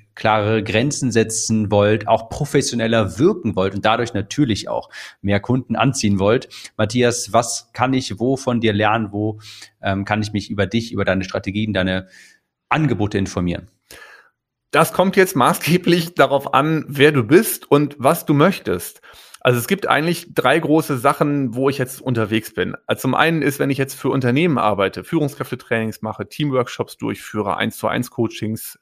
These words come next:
Speaker 2: ähm, dann findest du mich auf w w w best patterns punkt com. Das ist so das eine große, wenn ich für die Unternehmen eben arbeite, mein Kernbusiness. Wenn Einzelpersonen, Einzelmenschen daran interessiert sind, mit mir zu arbeiten, um eben ihre Themen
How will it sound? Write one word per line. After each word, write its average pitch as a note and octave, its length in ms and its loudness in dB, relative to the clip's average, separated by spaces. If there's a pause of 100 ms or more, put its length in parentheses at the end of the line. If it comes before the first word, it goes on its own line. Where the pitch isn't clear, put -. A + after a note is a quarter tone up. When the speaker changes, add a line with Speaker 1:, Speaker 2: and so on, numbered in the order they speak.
Speaker 2:
ähm, G#2+ 420 -6
dann D3+ 340 0
findest C#3+ 420 -4
du C3 40 -2
mich B2 180 -2
auf G#2+ 280 0
w D3+ 140 2
w C#3+ 120 -6
w C3 100 0
best C3+ 380 -2 (400)
patterns B2 540 0
punkt - 560 -2
com. G3 360 2 (640)
Das C3 160 0
ist D3 60 -8
so C3+ 80 2
das B2 160 2
eine C#3 280 0
große, C3 380 -2
wenn A#2+ 80 2
ich B2 140 -4
für B2+ 80 -2
die A#2 60 0
Unternehmen A#2+ 520 2
eben G#2+ 240 -2
arbeite, G#2+ 380 0
mein G2+ 180 -4
Kernbusiness. F#2 800 -6 (760)
Wenn E3+ 440 2
Einzelpersonen, B2+ 800 0
Einzelmenschen D3+ 680 -2
daran B2+ 180 2
interessiert B2+ 640 -6
sind, A#2 260 0
mit A2+ 120 -4
mir A#2 160 -2
zu - 180 -4
arbeiten, A2 540 2
um D#3 260 0
eben A#2 340 0
ihre A#2 300 0
Themen G#2+ 540 0